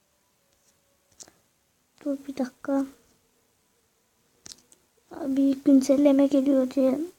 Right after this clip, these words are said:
donuyor. Neyse. Şurada mesela düzenleye tıklıyorsunuz. Sonra düzenleye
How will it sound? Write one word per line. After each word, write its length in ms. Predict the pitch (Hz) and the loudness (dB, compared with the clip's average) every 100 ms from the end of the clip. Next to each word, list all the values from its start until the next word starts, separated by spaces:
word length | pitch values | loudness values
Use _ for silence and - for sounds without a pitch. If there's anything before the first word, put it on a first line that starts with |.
| _ _ - | _ _ -14
donuyor. 320 | 247 247 269 254 - - - - | -2 2 2 0 -8 -20 -8 4
Neyse. 380 | 302 302 226 226 - - _ | 8 8 4 -4 -12 -20 _
Şurada 340 | - 370 359 381 | -4 0 4 6
mesela 540 | 349 311 311 285 311 311 | 8 6 6 6 6 2
düzenleye 580 | 277 269 277 277 294 311 | 2 6 8 8 8 6
tıklıyorsunuz. 840 | - - 262 214 - 214 208 - - _ _ _ _ _ _ _ _ _ _ _ _ _ _ _ _ _ _ _ _ - - - - | 2 4 6 6 0 -8 -8 -10 -20 _ _ _ _ _ _ _ _ _ _ _ _ _ _ _ _ _ _ _ _ -20 -18 -18 -18
Sonra 680 | - - 269 262 254 240 233 233 _ _ _ _ _ | -20 2 6 6 6 4 2 -4 _ _ _ _ _
düzenleye 520 | 262 269 285 294 294 | -2 2 4 6 4